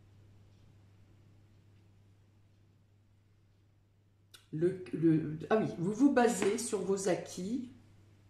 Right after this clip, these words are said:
Voilà, il est question d'acquis, d'acquisition, de vos acquisitions, hein, ce que vous avez déjà, euh, de vous baser donc sur vos acquis pour maintenir un cap. Alors,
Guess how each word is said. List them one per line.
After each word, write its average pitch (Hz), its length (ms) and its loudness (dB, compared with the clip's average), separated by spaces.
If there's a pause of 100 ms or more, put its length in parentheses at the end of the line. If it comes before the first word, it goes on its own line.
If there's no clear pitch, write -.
(160)
Voilà, 147 340 -2
il 175 80 -2
est 185 60 0
question 226 340 -4
d'acquis, 185 500 -2
d'acquisition, 151 1000 -2 (320)
de 147 80 8
vos 185 340 4
acquisitions, 143 680 -2
hein, 139 80 -4
ce - 80 -8
que 147 100 -4
vous 151 220 -2
avez 156 160 0
déjà, 156 640 -2 (480)
euh, 143 400 6
de 143 160 6
vous 196 220 2
baser 202 400 2
donc 170 180 -2
sur 220 240 -2
vos 196 240 0
acquis 208 500 -2 (300)
pour 247 520 4
maintenir 202 580 0
un 170 80 2
cap. - 480 -4
Alors, 165 420 4